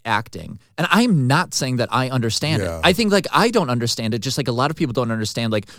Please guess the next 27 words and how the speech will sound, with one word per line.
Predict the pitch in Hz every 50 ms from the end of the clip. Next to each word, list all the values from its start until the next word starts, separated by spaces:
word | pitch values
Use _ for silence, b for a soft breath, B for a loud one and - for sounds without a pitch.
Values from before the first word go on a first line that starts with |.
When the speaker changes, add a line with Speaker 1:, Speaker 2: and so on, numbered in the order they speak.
| B
Speaker 1:
what | - 123 156 208 208
is | 208 190 151
good | 123 - 156 143
and | 143 123
what | 117 117 113
is | 113 101
bad | - - 92 92 85
acting. | 87 87 85 - - - - - -
When | 127 151 170
we | 185 190
say | 180 - 240 233
best | 180 127 131 123 143 -
supporting | - 151 113 131 127 120 117 98
actress | 101 110 113 - - 110 104
or | 110 98
best | 87 - - 113 117 120 - -
actor, | 107 113 120 123 - - 107 95 95 B B B B B -
what | 156 247
does | 302 277 196
that | 220 226 214 -
mean? | 123 117 127 160 190 180 107 78 - - -
Speaker 2:
Yeah. | - 107 -
Speaker 1:
You | 156
know, | 175 180
like, | 180 180 156
what, | 135 131 143 202 233 - - -
what | - 131 151 202 -